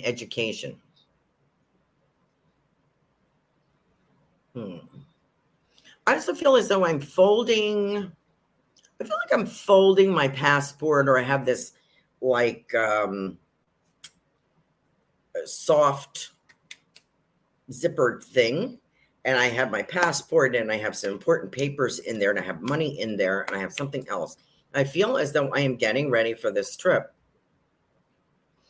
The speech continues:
I'm making a plan, and I feel like it's a frequent stops, like, uh, I'm either getting off a ship or a plane or a train, and I'm stopping here, and I'm stopping here, and I'm stopping here. And I'm reminding you to travel light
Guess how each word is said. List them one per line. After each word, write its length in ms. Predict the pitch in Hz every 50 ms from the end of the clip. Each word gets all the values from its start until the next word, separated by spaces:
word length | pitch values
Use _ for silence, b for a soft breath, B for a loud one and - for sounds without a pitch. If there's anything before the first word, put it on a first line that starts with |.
| B B B B B B B
I'm 140 | 143 156 151
making 360 | 160 160 151 170 185 165 147
a 60 | 131
plan, 680 | - - - - 165 165 143 117 90 71 78 90 - - _ _ _ _ _ _ _ _ _ _ B B B B B B -
and 100 | 160 165
I 100 | 165 156
feel 220 | 151 220 233 226
like 260 | 220 208 190 175 185 165
it's 200 | 147 139 - 151
a 80 | 135
frequent 460 | 139 - 185 190 185 - 151 135 -
stops, 520 | - - - 139 127 - - - - - -
like, 260 | 131 131 131 127 -
uh, 240 | 127 127 123 104 -
I'm 180 | 123 139 143 139
either 220 | 139 143 139 135
getting 280 | 135 143 143 143 139 131
off 180 | 123 120 -
a 40 | 110
ship 380 | - - - 226 240 233 - - -
or 120 | - 120
a 60 | 113 -
plane 360 | - 170 185 185 180 180 170
or 200 | - - 135 127
a 60 | 135
train, 400 | - - 175 170 165 160 151 147 b b b b b b
and 100 | - 123
I'm 100 | 123 117
stopping 440 | - - - 139 139 139 139 131 127
here, 220 | 151 190 208 214
and 160 | - - 131
I'm 60 | 123 -
stopping 420 | - - 147 - 147 - 127 123
here, 220 | 151 165 170 - -
and 80 | 127 127
I'm 100 | 120 -
stopping 520 | - - 127 117 113 - 120 117 110 104
here. 460 | - _ - 135 131 107 80 69 64 - _ _ _ _ _ _ _ _ b b b b b b b b -
And 120 | 151 147
I'm 200 | 139 147 147 139
reminding 400 | 143 156 151 160 170 190 214 226
you 80 | 208 175
to 120 | 147 139
travel 400 | 139 - 175 165 165 165 165 160
light 420 | 156 160 165 170 185 175 180 B